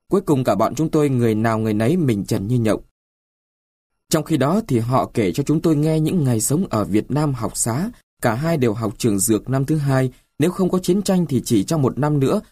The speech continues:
bọn họ có thể làm chủ những hiệu bào chế. Có cái chữ thập đỏ loét ở trước cửa, khi nghe họ kể mấy ông thầy của họ ngày trước là những bác sĩ người Pháp, thằng Tính nhanh miệng hỏi.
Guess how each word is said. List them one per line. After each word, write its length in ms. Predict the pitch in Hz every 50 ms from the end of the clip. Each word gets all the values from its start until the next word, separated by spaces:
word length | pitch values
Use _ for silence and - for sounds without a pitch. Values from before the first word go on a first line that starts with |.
| - -
bọn 160 | 123 117 -
họ 180 | 123 127 104 -
có 120 | - 190
thể 140 | - - 110
làm 220 | 107 110 107 101 107
chủ 360 | - - 117 101 85 85 85 85
những 280 | 95 110 - - 202
hiệu 240 | 170 143 117 87 62
bào 320 | - 92 107 101 95 90
chế. 340 | - - - 113 127 185 220 - - _ _ _ _ _ _ _ _ _ _ _ _ _ _ _ _ _ _ _ _ _ _ _ -
Có 100 | 165 180
cái 160 | 180 180 180
chữ 200 | 180 - 185 208
thập 300 | 202 - 120 - - -
đỏ 220 | 110 110 113 107 92
loét 320 | 95 120 175 214 - _
ở 160 | - 107 95
trước 260 | 90 - 196 214 - -
cửa, 300 | - 110 82 76 67 - - _ _ _ _
khi 100 | - 190
nghe 180 | 190 190 190 185
họ 260 | 151 143 135 - -
kể 200 | - 120 104 95
mấy 160 | 92 104 - 147
ông 200 | - 170 156 139
thầy 200 | - 127 110 104
của 200 | - 113 98 87
họ 220 | 101 113 110 85
ngày 240 | 104 107 110 107 107
trước 300 | - - 214 233 - 127
là 60 | 113
những 200 | 107 107 - 139
bác 140 | 175 190 185
sĩ 160 | - - -
người 260 | 175 151 127 120 95
Pháp, 280 | - - - 208 233 233 - _ _ _ -
thằng 200 | - 135 127 113
Tính 260 | - 127 160 202 208
nhanh 200 | 190 190 175 147
miệng 160 | 123 113 -
hỏi. 280 | 113 110 101 85 76